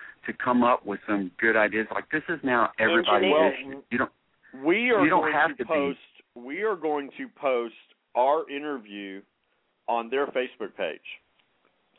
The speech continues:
Speaker 3: So there
Speaker 1: Oh,
Speaker 3: will be no
Speaker 1: interesting.
Speaker 3: doubt
Speaker 1: <laughs>
Speaker 3: of them knowing how this is affecting the public. John, in forty-five seconds,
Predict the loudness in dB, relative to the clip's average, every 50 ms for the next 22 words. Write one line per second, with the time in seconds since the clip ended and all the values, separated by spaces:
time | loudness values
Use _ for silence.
0 | _ _ _ _ _ _ _ _ _ _ _ _ _ 2 2 2 2 0 0 0
1 | 2 4 4 4 4 2 0 -2 -4 -8 -4 -2 0 0 0 0 -4 -12 _ _
2 | _ _ _ _ 2 4 4 4 4 2 0 -2 -4 -8 -2 0 0 0 0 -2
3 | -6 -8 -8 -8 -8 -12 -12 -6 -4 -2 -2 -2 -2 -6 -10 -14 -16 -18 -20 -20
4 | _ _ _ _ _ _ _ _ _ _ _ _ _ _ _ _ _ _ _ _
5 | -20 -8 -2 0 2 4 4 4 4 2 -2 -6 -10 -14 -8 -8 -8 -8 -8 -12
6 | -10 -8 -8 -6 -6 -10 -10 -4 -2 -2 -2 -2 -4 -10 -10 -8 -10 -10 -8 -2
7 | -2 -2 -2 -2 -8 -12 -12 -14 _ _ _ -20 _ _ _ _ _ _ _ _
8 | _ _ -20 -20 -20 -20 -20 -20 -8 -2 0 2 2 2 2 0 -4 -4 -2 0
9 | 0 0 0 0 2 2 2 2 0 -4 -6 -8 -6 -6 -12 -14 -16